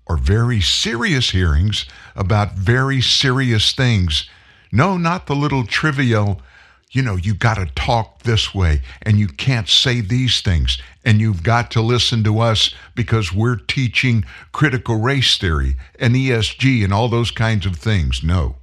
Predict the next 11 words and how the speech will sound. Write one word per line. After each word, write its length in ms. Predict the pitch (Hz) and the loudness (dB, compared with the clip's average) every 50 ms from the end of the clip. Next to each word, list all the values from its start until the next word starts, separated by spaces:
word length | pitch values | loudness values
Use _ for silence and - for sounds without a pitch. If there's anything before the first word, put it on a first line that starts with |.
| - - _ _ _ _ _ _ _ _ _ | -20 -20 _ _ _ _ _ _ _ _ _
you're 140 | 113 104 110 | 0 2 2
not 200 | 117 117 110 95 | 4 2 2 2
hearing 400 | 87 107 139 143 151 147 131 110 | 2 2 4 4 2 2 2 0
about 360 | 98 82 95 82 69 65 - | 0 0 0 0 -2 -2 -2
those 460 | 82 82 78 73 69 67 - - - _ | -2 -2 0 0 -2 -4 -6 -8 -8 _
in 160 | - 95 87 80 | 2 2 4 4
hearings. 640 | 71 64 92 90 80 65 58 52 - - - - - - - _ _ - _ _ | 4 4 4 2 2 2 0 -2 -4 -6 -8 -10 -12 -14 -20 _ _ -20 _ _
What 300 | - 98 104 90 - - | -2 -2 -2 0 0 0
you're 180 | 120 107 92 87 | 0 2 2 2
hearing 480 | 71 - - 143 175 190 180 135 107 95 | 2 2 0 0 0 0 0 0 0 0
about 440 | 80 67 71 69 64 58 67 69 | 0 0 0 0 0 0 0 -2